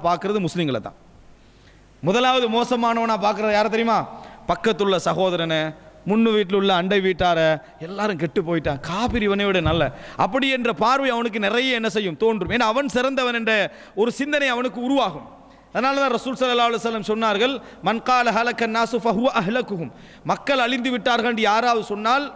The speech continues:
மக்களிலேயே மிகவும் அழிந்து போனவர் அந்த சொன்னவர் தான் நாங்க சொல்லலாம். மக்கள் அழிஞ்சிட்டாங்க, நாசமா போயிட்டாங்கன்னு யாராவது சொன்னா, சொல்றவன் தான் இருக்கிறதுலே மோசமானவன் ரசூலுல்லாஹ் சொன்னான். அப்படின்னு அர்த்தம் என்ன? பதிலுக்கு பதில் சொன்னாங்களா ரசூலுல்லாஹ்? இல்ல, இது ஒரு மோசமான கெட்ட உணர்வுடைய விளைவு. அது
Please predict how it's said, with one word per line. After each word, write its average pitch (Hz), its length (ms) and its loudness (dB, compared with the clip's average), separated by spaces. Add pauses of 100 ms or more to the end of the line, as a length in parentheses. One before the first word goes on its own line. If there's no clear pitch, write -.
மக்களிலேயே 269 580 0
மிகவும் 262 400 0
அழிந்து 269 360 0
போனவர் 285 340 0
அந்த 226 160 -2
சொன்னவர் 254 400 0
தான் 202 140 0
நாங்க 160 220 -4
சொல்லலாம். 110 420 -16 (840)
மக்கள் 180 260 -2
அழிஞ்சிட்டாங்க, 226 600 0
நாசமா 233 300 0
போயிட்டாங்கன்னு 220 400 0
யாராவது 190 480 2
சொன்னா, 185 480 0 (380)
சொல்றவன் 247 500 2
தான் 262 140 0
இருக்கிறதுலே 240 600 0
மோசமானவன் 214 720 -2
ரசூலுல்லாஹ் 190 340 -2
சொன்னான். 165 120 -4
அப்படின்னு 180 160 -2
அர்த்தம் 190 260 0
என்ன? 165 200 -2
பதிலுக்கு 190 340 0
பதில் 196 180 0
சொன்னாங்களா 175 420 0
ரசூலுல்லாஹ்? 156 280 -4
இல்ல, 156 280 0 (440)
இது 202 160 2
ஒரு 185 100 2
மோசமான 233 680 0
கெட்ட - 420 -4
உணர்வுடைய 233 540 0
விளைவு. 233 300 0
அது 127 140 -4